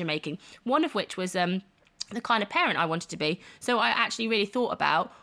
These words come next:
what do I want my children to see? You know, I work a lot, whether it's at Microsoft or Amazing If, and I thought about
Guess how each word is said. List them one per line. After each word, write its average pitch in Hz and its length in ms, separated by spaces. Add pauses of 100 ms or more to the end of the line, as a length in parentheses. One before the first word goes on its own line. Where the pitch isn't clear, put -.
(260)
what 247 360
do 226 160
I 208 140
want 208 240
my 202 160
children 214 440
to 208 100
see? 294 220
You 185 120
know, 190 100
I 208 100
work 247 360
a 196 40
lot, 214 260
whether 170 200
it's 180 160
at - 80
Microsoft 190 500
or 202 280
Amazing 180 400
If, 170 260 (280)
and 190 120
I 196 60
thought 208 220
about 190 400